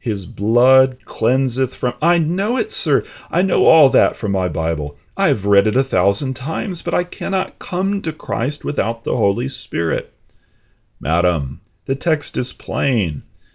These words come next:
If ye, being evil, know how to give good gifts to your children, how much more will your heavenly Father give the Holy Spirit to," "But I am not one of his children, sir."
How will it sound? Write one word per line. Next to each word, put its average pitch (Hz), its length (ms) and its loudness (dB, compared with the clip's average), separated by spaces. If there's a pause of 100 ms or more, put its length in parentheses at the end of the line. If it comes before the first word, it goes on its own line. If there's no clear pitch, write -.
(220)
If 120 220 -6
ye, 139 240 0
being 110 320 2
evil, 107 400 2
know 107 260 4
how 120 240 -2
to 110 100 -2
give 98 280 0
good 92 220 -4
gifts 85 300 -2
to 78 120 -8
your 73 160 -4
children, 78 560 -4 (460)
how 104 200 -2
much 117 260 -2
more 110 320 2
will 110 160 4
your 110 200 0
heavenly 101 420 -2
Father 107 460 0
give 87 240 -2
the 92 100 0
Holy 95 300 -2
Spirit 117 460 -2
to," - 120 -8 (300)
"But - 280 4
I 131 300 2
am 139 460 2
not 113 360 0
one 110 200 0
of 110 100 -2
his 131 200 -4
children, 92 540 0
sir." 58 400 -6